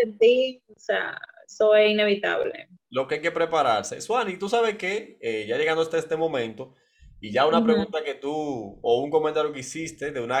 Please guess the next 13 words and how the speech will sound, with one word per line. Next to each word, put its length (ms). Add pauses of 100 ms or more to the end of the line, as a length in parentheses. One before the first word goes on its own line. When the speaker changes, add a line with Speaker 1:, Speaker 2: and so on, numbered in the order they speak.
(100)
Speaker 2:
excusa 720
que 100
te 120
pusieron. 600 (840)
Speaker 1:
Sí. 540 (180)
Speaker 2:
Eh, 80 (380)
si 120
puedes 240
hacerme 220
el 60
favor 340
de 100
repetirla. 840